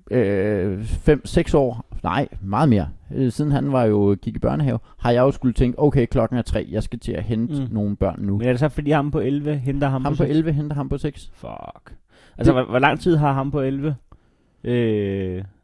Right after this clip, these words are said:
Speaker 2: må, må man kalde dem navn?
Speaker 1: Ja.
Speaker 2: Hvor lang tid har Linus hentet Lander? Nej, nej, nej, nej, undskyld, hvor lang tid har Linus hentet sig selv?
Speaker 1: Han, han har kunnet køre hje-, hjem siden, øh, anden, ah, tredje klasse måske.
Speaker 2: Okay, men I har stadigvæk
Speaker 1: Okay.
Speaker 2: ikke haft fri, fordi at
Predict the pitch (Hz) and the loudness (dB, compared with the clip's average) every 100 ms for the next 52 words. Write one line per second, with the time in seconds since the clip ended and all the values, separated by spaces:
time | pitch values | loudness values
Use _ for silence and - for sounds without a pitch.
0 | _ - 95 131 131 139 131 135 127 143 | _ -12 -4 0 2 2 0 0 0 0
1 | 156 - - 123 95 - - _ - 139 | -4 -10 -4 -2 -2 -8 -20 _ -2 0
2 | 156 165 156 143 151 151 - 135 143 143 | 2 2 2 2 0 -2 -4 -4 0 0
3 | 131 113 - 117 120 135 131 139 151 - | 0 0 -4 -6 2 2 6 6 6 4
4 | 147 98 143 151 156 151 165 156 156 151 | 2 0 -2 0 2 2 0 0 0 0
5 | 151 156 127 135 - _ - 151 160 151 | 0 0 0 -2 -4 _ -2 -2 0 0
6 | 165 165 151 123 139 127 - 123 127 - | 0 4 2 4 4 4 0 0 0 2
7 | 127 123 - 127 123 123 110 95 90 87 | 0 0 -2 0 2 2 4 4 2 -2
8 | - - 65 62 57 - 113 123 123 113 | -10 -14 -12 -12 -8 -2 2 4 4 2
9 | 107 90 85 73 98 95 - 110 113 - | 0 -2 -6 -6 -6 -8 0 2 2 -2
10 | - - - - - - 117 110 113 120 | -8 -10 -12 -12 -10 -4 -2 0 2 4
11 | 127 131 131 135 135 127 117 127 101 113 | 4 6 6 6 4 2 0 0 -2 -4
12 | 107 107 107 - | -2 0 0 -4